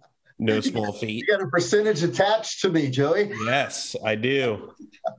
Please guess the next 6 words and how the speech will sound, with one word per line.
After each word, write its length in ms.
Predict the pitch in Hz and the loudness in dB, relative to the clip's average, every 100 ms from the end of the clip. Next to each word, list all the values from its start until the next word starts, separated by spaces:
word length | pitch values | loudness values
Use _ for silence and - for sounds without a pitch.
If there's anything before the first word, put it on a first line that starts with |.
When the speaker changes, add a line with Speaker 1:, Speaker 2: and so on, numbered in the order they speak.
| _ - - _ _ _ - - _ _ - | _ -12 -12 _ _ _ -20 -20 _ _ 0
Speaker 1:
The, 240 | 110 120 | 0 0
the 180 | 110 104 | -2 0
round 300 | 98 110 117 | 0 0 0
numbers 420 | 107 107 98 90 | 0 0 -2 -2
helps. 360 | - 92 82 - - - _ 208 139 120 | -4 -4 2 0 0 -14 _ -4 -2 0
Um, 520 | 107 101 107 90 | 2 2 0 -2